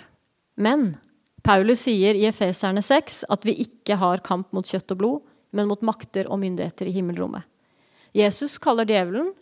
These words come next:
for denne verdens fyrste, i Johannes fjorten tredve. Og Paulus kaller ham for denne verdens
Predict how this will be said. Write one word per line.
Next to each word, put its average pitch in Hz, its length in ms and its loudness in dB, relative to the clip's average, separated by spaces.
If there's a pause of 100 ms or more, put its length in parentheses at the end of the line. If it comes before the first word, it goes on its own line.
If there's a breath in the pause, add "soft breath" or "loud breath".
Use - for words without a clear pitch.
(180)
for 214 160 -2
denne 185 320 -2
verdens 170 480 -4
fyrste, - 380 -4 (580)
i 196 80 2
Johannes 196 480 2
fjorten 190 640 -4
tredve. 180 400 -2 (640 soft breath)
Og - 120 2
Paulus 208 460 4
kaller 185 260 2
ham 185 120 -4
for 214 120 -4
denne 190 240 -2
verdens 180 440 -4